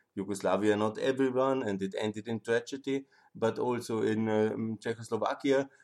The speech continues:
maybe a lot of people were totally happy that they have their own state. But economically, it was a completely, uh, disaster. And none of the states really worked very well, because the breakup of, uh, having this kind of very small economic spaces then,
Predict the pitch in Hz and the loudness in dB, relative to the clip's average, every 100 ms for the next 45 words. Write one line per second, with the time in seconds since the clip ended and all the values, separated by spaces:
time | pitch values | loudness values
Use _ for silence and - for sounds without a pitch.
0 | _ 110 120 127 135 120 117 - 120 117 | _ -2 0 4 4 4 0 -2 -6 -2
1 | 117 110 113 113 - - 127 120 113 117 | 0 4 4 2 -2 -6 -4 -2 -2 0
2 | 117 117 101 110 107 110 113 110 117 117 | -2 -2 0 -2 0 0 0 -2 -2 0
3 | 120 120 - 127 120 - _ - _ 110 | -2 -4 -2 0 0 -4 _ -20 _ -2
4 | 107 113 127 107 113 127 131 123 113 110 | -2 0 -2 0 2 2 0 -2 -4 -4
5 | 120 110 - 107 117 127 - 127 120 113 | -8 -6 -6 -6 -4 -6 -2 -2 -2 -4
6 | 110 - 117 135 - 90 - _ _ _ | -6 -4 -2 -2 -6 -10 -10 _ _ _
7 | _ 110 113 127 143 - 117 110 110 110 | _ -4 0 2 2 0 -6 -2 -2 -2
8 | 117 - 113 113 110 110 113 - 107 110 | -4 -6 -4 -4 0 0 0 -2 2 2
9 | 107 101 120 98 - _ _ - 101 113 | 4 2 2 -2 -8 _ _ -8 -2 0
10 | 107 117 95 95 117 127 127 98 107 104 | 0 -4 -4 -4 -4 0 0 2 0 0
11 | 110 104 107 104 107 107 104 - 107 110 | 0 0 0 -2 -4 -4 -6 -4 -2 -2
12 | 104 104 110 123 120 - 104 113 131 117 | -2 2 2 2 -4 -2 0 4 2 0
13 | 117 104 110 117 104 - 107 123 139 - | -2 0 2 0 -4 -4 -4 -4 -6 -4
14 | 101 95 | -4 -4